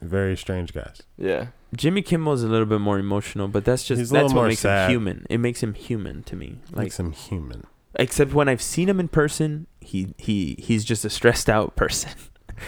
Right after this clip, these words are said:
Speaker 3: He just, he, he, as soon as the cameras turn off, he walks away, he takes off his tie, and then someone already starts talking to him about the next show, which is tomorrow. And it's like, what? You, I would feel trapped at some point, right?
Speaker 2: Yeah, so
Speaker 1: Yeah,
Speaker 2: seriously, I thought
Speaker 1: that's
Speaker 2: about
Speaker 1: why
Speaker 2: that
Speaker 1: he
Speaker 2: before.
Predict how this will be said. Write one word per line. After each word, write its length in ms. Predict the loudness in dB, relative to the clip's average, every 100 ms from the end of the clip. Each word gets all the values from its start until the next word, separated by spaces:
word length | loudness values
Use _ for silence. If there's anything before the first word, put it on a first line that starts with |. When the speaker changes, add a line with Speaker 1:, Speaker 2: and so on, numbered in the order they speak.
| -2
Speaker 3:
He 100 | 0
just, 220 | 0 -2 -4 -14 -6
he, 240 | -4 -4
he, 240 | -6 -8 -6
as 120 | -2
soon 120 | -2
as 80 | -2
the 80 | 0
cameras 360 | 2 2 0
turn 160 | 0 0
off, 160 | 0 2
he 100 | 4
walks 260 | 4 4
away, 220 | 4 4
he 60 | 4
takes 280 | 2 0 0
off 100 | 0
his 120 | 0
tie, 380 | 0 2 0 -4 -12 -16 -4
and 120 | 0
then 120 | 0
someone 280 | 2 2 4
already 220 | 4 4
starts 240 | 2 0 2
talking 280 | 0 0 -2
to 40 |
him 60 | -2
about 420 | 0 -2 -4 -4
the 80 | 0
next 320 | 2 2 0
show, 240 | -2 -2
which 160 | -2 -6
is 80 | -6
tomorrow. 540 | -2 0 2 0 -4
And 160 | -4 -2
it's 160 | 0
like, 300 | -2 -2 -6 -20 -20 -20 -20 -4 4
what? 240 | 4 4
You, 140 | 0 0 2
I 100 | 4
would 140 | 4
feel 160 | 2 0
trapped 420 | 4 6 4 2
at 60 | 0
some 180 | 0
point, 220 | 0 -4 -2
right? 160 | 0 0
Speaker 2:
Yeah, 280 | -2 -4
so 160 | -4 0
Speaker 1:
Yeah, 180 | 0 2
Speaker 2:
seriously, 300 | 0 -2 -4
I 40 |
thought 80 | -2
Speaker 1:
that's 200 | 0 2
Speaker 2:
about 80 | 4
Speaker 1:
why 120 | 4
Speaker 2:
that 100 | 2
Speaker 1:
he 80 |
Speaker 2:
before. 40 | 2